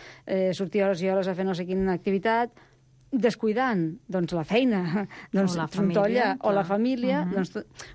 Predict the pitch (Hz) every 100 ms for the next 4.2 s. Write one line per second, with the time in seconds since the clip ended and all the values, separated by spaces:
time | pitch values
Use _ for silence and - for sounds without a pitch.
0 | - 214 - - 214 208 214 226 240 226
1 | 247 190 - 202 180 202 214 233 165 -
2 | - - - - - 180 165 185 180 170
3 | 185 185 196 202 196 196 180 190 180 190
4 | 196 214